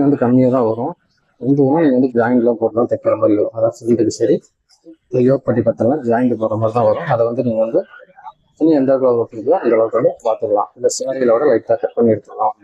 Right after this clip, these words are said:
இந்த பேக் வெட்டியாச்சு. ஃப்ரண்ட் வந்து பாத்தீங்கன்னா, இது வந்து வெட்டிக்கோங்க.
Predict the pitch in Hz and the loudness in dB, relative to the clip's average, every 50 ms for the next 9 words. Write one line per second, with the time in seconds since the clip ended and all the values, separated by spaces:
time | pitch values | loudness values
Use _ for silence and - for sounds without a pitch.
0 | 110 - - - 113 107 107 104 110 - _ _ 120 117 117 120 120 113 - 113 | -20 -18 -18 -18 -18 -18 -8 -6 -6 -6 _ _ -6 -6 -2 -2 -2 -2 0 -2
1 | 113 - 110 110 104 - - - 170 - - - - _ _ _ _ _ _ _ | -2 0 0 -2 -2 -2 -4 -4 -4 -4 -4 -6 -14 _ _ _ _ _ _ _
2 | _ _ _ - - 131 143 135 127 113 107 104 107 - - - 110 117 135 170 | _ _ _ -4 0 0 0 2 0 0 0 0 0 0 -2 0 0 0 0 0
3 | 175 - - - _ _ _ _ _ 113 107 104 107 110 110 113 127 - _ _ | -2 -6 -12 -20 _ _ _ _ _ -20 -20 -20 -20 _ _ -20 -20 -20 _ _
4 | _ _ _ _ _ _ _ _ _ _ _ _ _ _ _ _ _ _ _ _ | _ _ _ _ _ _ _ _ _ _ _ _ _ _ _ _ _ _ _ _
5 | _ _ _ _ _ _ _ _ _ _ _ _ _ _ _ _ _ _ _ _ | _ _ _ _ _ _ _ _ _ _ _ _ _ _ _ _ _ _ _ _
6 | _ _ _ _ _ _ _ _ _ _ _ _ _ _ _ _ _ _ 110 107 | _ _ _ _ _ _ _ _ _ _ _ _ _ _ _ _ _ _ -6 -2
7 | 107 110 110 117 151 190 _ _ _ _ _ _ _ _ _ _ _ - 104 104 | 0 0 0 0 -2 -4 _ _ _ _ _ _ _ _ _ _ _ -6 -6 -6
8 | 98 98 - 117 107 104 104 | -6 -6 -14 -14 -12 -12 -14